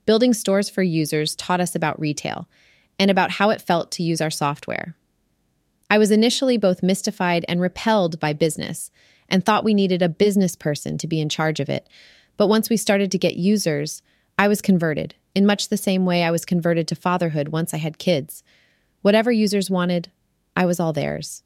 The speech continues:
Maybe one day we'd have so many users that I couldn't scan their images for them, but in the meantime, there was nothing more important to do. Another thing I didn't get at the time is that growth rate is the ultimate test of a startup.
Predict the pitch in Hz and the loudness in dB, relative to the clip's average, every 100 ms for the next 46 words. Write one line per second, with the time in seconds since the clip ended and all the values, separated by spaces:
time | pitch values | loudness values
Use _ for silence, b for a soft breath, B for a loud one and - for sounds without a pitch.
0 | _ _ _ _ _ - 214 233 208 208 | _ _ _ _ _ 0 2 2 2 2
1 | 220 220 208 180 185 - 214 214 208 208 | 2 2 2 0 -2 -2 0 2 2 2
2 | 208 214 202 185 180 175 208 208 - - | 2 0 0 0 0 0 0 0 -2 -2
3 | 185 190 185 - 202 202 175 156 - 170 | 2 2 0 0 0 0 -2 -4 -4 -4
4 | 151 143 151 175 190 180 196 214 214 196 | -4 -4 -2 2 4 4 4 2 0 0
5 | 180 185 175 175 165 175 180 202 180 175 | 0 0 0 0 0 0 0 0 2 0
6 | 170 - 165 165 - 170 180 160 78 170 | -2 -2 -2 -4 -6 -2 0 2 0 -6
7 | - _ _ 185 208 233 285 240 208 185 | -12 _ _ 2 4 4 2 2 2 2
8 | 185 190 185 180 175 170 - 170 165 - | 2 0 0 -2 -2 -4 -2 -2 -2 0
9 | 175 170 175 - 190 220 - 175 175 185 | -2 0 -2 2 0 0 0 -2 0 -2
10 | 165 175 - 175 185 - 175 - - 151 | 0 -2 0 0 0 0 -2 -2 -6 -6
11 | - - 156 - - - 62 - | -6 -8 -6 -6 -4 -4 -4 -8